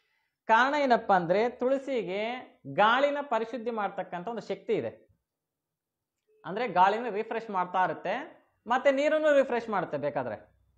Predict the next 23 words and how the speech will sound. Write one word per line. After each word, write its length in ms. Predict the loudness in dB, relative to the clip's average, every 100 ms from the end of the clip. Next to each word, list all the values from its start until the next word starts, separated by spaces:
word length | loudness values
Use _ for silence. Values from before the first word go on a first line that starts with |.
| _ _ _ _ _ _ _ _ _ _ _ _ _ _ _ -14 2
ಗಾಳಿ 540 | 4 6 6 4 2 0 -8 -20 _ _ _ _ _ _ _ _ _
ಮೈನ್ 360 | -4 0 0 4
ಡೋರ್ 180 | 4 4
ಇಂದ 100 | 2
ಬರ್ತಾ 420 | 2 2 6 6
ಇರುತ್ತೆ, 180 | 6 2
ಬಾಗಿಲಿಂದ 440 | 4 4 2 -2 -4 -6 -20 -20 -20 -20 -20 -20 -20 0
ಬರ್ಬೇಕಾದ್ರೆ 680 | 4 4 4 2 2 2 0
ತುಳಸಿ 340 | 0 -2 -2
ಕಟ್ಟೆನ, 320 | -2 -2 -2 -4 -4
ತುಳಸಿ 300 | -4 -4 -4
ಗಿಡದ 240 | -2 -2 0
ಮೇಲಿಂದ 400 | -2 -4 -4 0
ಬಂದು 320 | 0 0 0
ಗಾಳಿ 340 | 2 4 2
ಎನಿ 160 | 0 -2
ಟೈಮ್ 180 | -2 -2
ಪರಿಶುದ್ಧಿ 380 | -2 -2 0 2
ಆಗ್ತಾ 320 | 2 2 0
ಇರುತ್ತೆ. 540 | 0 0 -2 -4 -12 -20 -20 -20 -4
ಮನೆಯೊಳಗೆ 420 | -2 0 0 4
ಯಾವುದೇ 360 | 6 6 6 2
ಹತ್ತಕ್ಕ 360 | 0 -2 -2